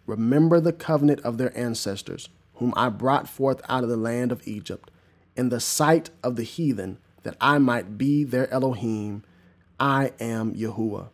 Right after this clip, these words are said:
These are the statutes and the judgments and the laws which Yahuwah made between him and the children of Israel in Mount Sinai by the hand of Moses. Now, obviously, a disclaimer, where the Bible says Lord, I use the name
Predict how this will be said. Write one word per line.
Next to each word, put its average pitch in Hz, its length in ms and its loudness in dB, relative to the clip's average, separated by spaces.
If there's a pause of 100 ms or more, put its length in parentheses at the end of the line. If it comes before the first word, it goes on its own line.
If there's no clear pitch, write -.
(280)
These 156 300 4
are 160 60 6
the 135 100 0
statutes 143 520 0
and 104 100 -4
the 101 40 -4
judgments 107 460 -4
and 107 80 -4
the 104 60 -4
laws 104 400 -2
which 110 180 -8
Yahuwah 123 340 0
made 110 380 -2
between 107 360 -8
him 123 360 0
and 98 100 -6
the 101 60 -8
children 120 400 -2
of 104 160 -6
Israel 110 720 -4 (640)
in 156 160 8
Mount 147 220 6
Sinai 113 720 0
by 101 260 -4
the 95 120 -8
hand 98 720 -4 (100)
of 104 560 -6 (160)
Moses. 107 840 -6 (840)
Now, 123 100 2
obviously, 127 460 2 (180)
a - 40 -14
disclaimer, 127 540 0
where 117 360 0
the 113 80 -4
Bible 120 320 0
says 101 280 -4
Lord, 123 360 2
I 101 180 -4
use 107 420 -6
the 104 200 -8
name 120 580 -4